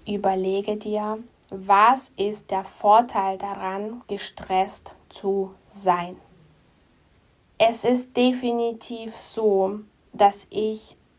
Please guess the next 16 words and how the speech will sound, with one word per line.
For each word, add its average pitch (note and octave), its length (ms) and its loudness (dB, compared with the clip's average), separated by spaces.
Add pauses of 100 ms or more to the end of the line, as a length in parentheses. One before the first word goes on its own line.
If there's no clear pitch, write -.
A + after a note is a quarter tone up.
sehr, G3+ 600 2
sehr, G3 260 2
sehr G3 180 0
lange G3 520 -2 (100)
meines G3+ 560 -2
Lebens F#3+ 680 -4 (140)
gestresst - 880 -6
war, F3 340 4 (500)
dass G#3 420 -2
ich G3+ 800 -8 (680)
heute C4 500 6
weiß, F3+ 520 -2
dass G#3 180 -8
ich G#3+ 160 -10
mich G#3+ 180 -10
selbst G3 680 2